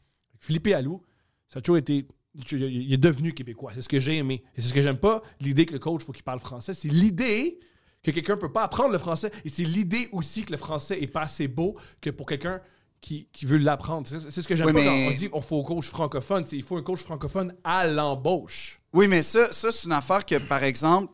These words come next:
Speaker 2: tu sais, je vais, je vais, je vais, je vais, je vais quand même pointer un contre-argument. Il y a jamais eu une culture que je sache
Speaker 1: Mhm.
Speaker 2: francophone chez les expos.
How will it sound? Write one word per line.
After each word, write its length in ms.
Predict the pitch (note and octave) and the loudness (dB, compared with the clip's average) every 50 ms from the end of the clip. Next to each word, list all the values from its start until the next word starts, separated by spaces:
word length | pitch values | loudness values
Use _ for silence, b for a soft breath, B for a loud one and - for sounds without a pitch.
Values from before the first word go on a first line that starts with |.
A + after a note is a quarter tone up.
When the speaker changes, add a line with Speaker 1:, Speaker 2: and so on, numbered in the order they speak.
| _ _ | _ _
Speaker 2:
tu 100 | - D#3+ | -2 0
sais, 60 | E3 | 2
je 120 | C#3+ A#2+ C3+ | 2 4 4
vais, 120 | B2 B2 B2+ | 4 4 2
je 140 | B2 A#2 B2 | 0 2 2
vais, 180 | A#2+ A#2+ A2+ | 4 4 2
je 100 | A#2+ A2 A#2+ | 2 0 0
vais, 400 | A2+ A2+ A2 G#2 G2 A2 B2 B2+ | 2 2 2 0 -2 -4 -6 -6
je 80 | G#2 A#2 | -2 -2
vais, 160 | A#2+ A2 B2 | -2 -2 0
je 100 | A#2 A#2+ | -2 -4
vais 60 | A#2 - _ _ _ _ | -6 -6 _ _ _ _
quand 120 | - - C3 | -4 0 2
même 140 | C#3+ E3 D#3+ | 2 2 2
pointer 300 | - D3+ C#3 B2+ - D#3 | 2 2 0 2 2 0
un 60 | D3+ | 0
contre-argument. 800 | - D3 B2+ - C3+ B2 G#2+ G#2 A2+ A2 A2+ A#2+ C3 D3 D3+ D#3+ b b b b b b b b b b b b b b - | 0 -2 -2 -2 -4 -6 -8 -8 -8 -4 0 2 2 2 2 0 b b b b b b b b b b b b b b -2
Il 40 | |
y 20 | C3+ | 0
a 40 | C#3+ | 2
jamais 220 | C#3 E3+ F#3+ A3 | 2 4 6 6
eu 40 | A#3 | 6
une 100 | G#3+ - | 4 4
culture 560 | - - D#3+ C#3+ - - - E3 F3+ F#3 - | 2 0 -2 0 -2 0 2 2 2 2 2
que 120 | - C#3 | 0 0
je 100 | A#2+ - | 0 0
sache 500 | - - C#3 B2+ C3+ D3 D#3+ D#3+ - - | 0 0 2 2 4 2 2 0 -2 -4
Speaker 1:
Mhm. 160 | B2 A#2 B2 A#2 - _ _ _ _ _ _ _ - - - _ | -8 -12 -20 -20 -20 _ _ _ _ _ _ _ -20 -20 -20 _
Speaker 2:
francophone 720 | - - - - E3 E3 E3 - D#3+ C#3+ - E3 E3 E3 | -8 -4 0 4 4 4 6 4 2 4 4 4 2 4
chez 140 | D#3 - D#3 | 2 2 2
les 220 | C#3 C#3 C3+ B2+ C3 | 2 2 2 2 2
expos. 420 | B2 - - - - B2 G#2+ F2 | 0 0 -2 -4 -2 -2 -2 -2